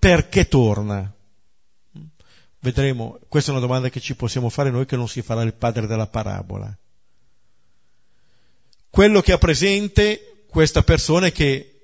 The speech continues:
in casa da suo padre c'è pane e lì non ce n'è. Questo sembra essere un buon motivo, visto poi gli sviluppi della parabola,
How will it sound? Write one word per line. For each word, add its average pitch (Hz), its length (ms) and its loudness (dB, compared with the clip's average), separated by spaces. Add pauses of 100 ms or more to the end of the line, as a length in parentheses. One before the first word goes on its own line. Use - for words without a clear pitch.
in 143 200 -2
casa 127 720 2
da 127 120 -2
suo 143 180 0
padre 139 340 2
c'è 165 160 0
pane 139 580 0
e 131 120 -2
lì 120 100 0
non 127 140 -2
ce 104 180 -6
n'è. 95 180 -10 (1800)
Questo 220 260 -2
sembra 185 340 2
essere 196 420 0
un 147 160 -4
buon 170 180 2
motivo, 151 480 -2
visto 135 320 -2
poi 175 160 0
gli 147 120 -2
sviluppi 143 380 -6
della 135 220 0
parabola, 117 680 -4